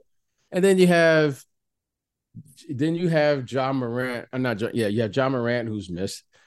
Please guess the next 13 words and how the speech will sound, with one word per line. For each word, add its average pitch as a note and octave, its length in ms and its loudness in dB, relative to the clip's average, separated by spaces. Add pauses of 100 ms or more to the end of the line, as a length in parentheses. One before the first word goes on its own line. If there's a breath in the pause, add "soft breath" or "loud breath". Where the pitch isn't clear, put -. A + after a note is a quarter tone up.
(200 soft breath)
Then C3+ 200 2
you C3+ 100 4
have C3 160 4
Joel B2 380 2
Embiid, G#2+ 600 -4
you A2 80 -6
know, F2+ 220 -6
now G2 320 -4
is G2 80 -8
gonna G2 180 -4
be F#2 220 -8
out. G2+ 260 -8 (360)
So, D#3+ 440 -2